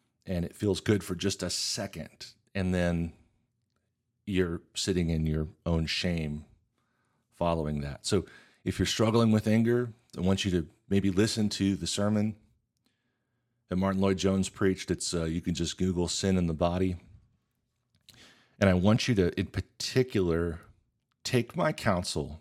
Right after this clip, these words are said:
in this particular area as someone who has and is working through this himself. The main thing to do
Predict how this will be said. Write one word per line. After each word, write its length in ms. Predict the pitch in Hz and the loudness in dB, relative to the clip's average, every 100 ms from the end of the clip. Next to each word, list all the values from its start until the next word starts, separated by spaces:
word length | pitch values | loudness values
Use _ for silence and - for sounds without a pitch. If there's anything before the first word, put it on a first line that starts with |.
| - _ | -18 _
in 140 | 98 92 | 2 2
this 160 | 92 | 2
particular 480 | - - 95 95 90 | -2 -4 -2 0 0
area 380 | 80 82 80 78 | 0 0 0 -2
as 120 | - | -4
someone 400 | - 101 95 92 | -2 0 2 2
who 180 | 92 85 | 0 0
has 380 | 85 87 87 82 | -2 -4 -4 -6
and 180 | 82 - | -6 -2
is 460 | 90 85 82 - - _ _ - | 0 0 0 -4 -10 _ _ -6
working 360 | 85 90 90 82 | -2 0 0 0
through 200 | 87 82 | 0 0
this 220 | 82 - | 0 -4
himself. 500 | 76 - 76 67 - _ _ _ _ _ _ _ _ _ - | -6 -4 -6 -8 -18 _ _ _ _ _ _ _ _ _ 0
The 180 | 92 | 4
main 520 | 90 98 113 127 139 127 | 6 8 6 6 4 2
thing 340 | - 107 98 | 4 6 6
to 100 | 87 | 2
do 480 | 87 95 78 73 | 2 4 4 -2